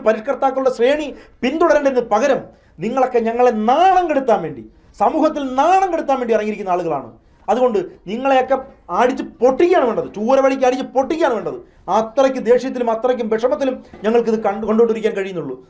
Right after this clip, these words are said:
മറ്റു സമുദായങ്ങൾ എന്തുകൊണ്ടാണ് ഇറങ്ങാത്തത്? എത്ര ബ്രാഹ്മണർ ഇങ്ങനെ കു-, ഇങ്ങനെ തുള്ളി നടക്കുന്നുണ്ട്, എത്ര നായർ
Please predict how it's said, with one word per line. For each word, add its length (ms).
മറ്റു 260
സമുദായങ്ങൾ 500
എന്തുകൊണ്ടാണ് 380
ഇറങ്ങാത്തത്? 360
എത്ര 120
ബ്രാഹ്മണർ 360
ഇങ്ങനെ 200
കു-, 140
ഇങ്ങനെ 220
തുള്ളി 220
നടക്കുന്നുണ്ട്, 380
എത്ര 200
നായർ 180